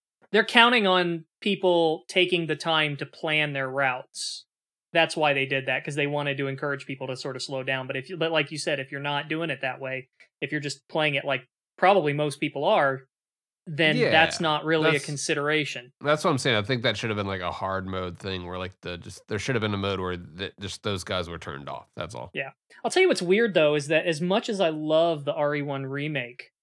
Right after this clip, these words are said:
Speaker 1: it's, like, one of the few remakes where I genuinely think it's just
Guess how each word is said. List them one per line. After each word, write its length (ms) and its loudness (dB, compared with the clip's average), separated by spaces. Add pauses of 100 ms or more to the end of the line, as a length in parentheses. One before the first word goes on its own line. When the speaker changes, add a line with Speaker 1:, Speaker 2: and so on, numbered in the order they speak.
Speaker 1:
it's, 140 -4
like, 180 -2
one 140 0
of 60 -4
the 80 0
few 220 -4
remakes 440 0
where 100 0
I 100 2
genuinely 680 -2
think 220 -6
it's 160 -8
just 220 -14